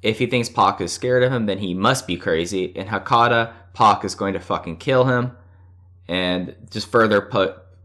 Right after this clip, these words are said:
putting over the show that's gonna happen on the tenth. And then, then after that, it was Eita with the mic, and he basically ran down all the other units. He didn't really run a, run down a Maximum,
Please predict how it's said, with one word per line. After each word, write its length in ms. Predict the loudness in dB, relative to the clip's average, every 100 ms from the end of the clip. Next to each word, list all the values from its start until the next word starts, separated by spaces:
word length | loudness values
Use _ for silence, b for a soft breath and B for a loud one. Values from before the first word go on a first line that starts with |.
| -8
putting 240 | -4 0
over 320 | 2 0 0 -2
the 240 | -2 -4
show 240 | -2 -2
that's 180 | 0 -4
gonna 220 | -8 -8
happen 420 | -4 -4 -4 -8 -8
on 240 | -6 -6 -8
the 80 |
tenth. 520 | -12 -8 -6 -6 -10 -20 b b b b
And 120 | -4
then, 300 | -2 -2 -4 B B B -20 -20 -20 -20 -18 -4
then 200 | 0 2
after 360 | 2 4 2
that, 540 | 4 2 2 -6 -20 -4
it 180 | 0 2
was 280 | 2 0 -2
Eita 340 | 0 2 2
with 140 | 0 -2
the 80 |
mic, 440 | 0 0 0 -2 -2
and 460 | -4 -2 -4 -6 -12 b b b b _ -20
he 240 | -12 -2 0
basically 480 | 2 2 2 -4 0
ran 340 | 0 0 -2
down 500 | -2 0 0 -2 -6 0
all 220 | 2 2
the 140 | 2
other 200 | 0 0
units. 640 | -2 -2 0 -2 -4 -8 -10
He 160 | -2
didn't 220 | 0 0 0
really 200 | 0 2
run 200 | 2 2
a, 180 | -4 -8 -20 -20 b b b 0
run 220 | 2 2
down 420 | 2 2 2 0
a 80 | -2
Maximum, 800 | 0 0 -2 -8 -6 -4 -6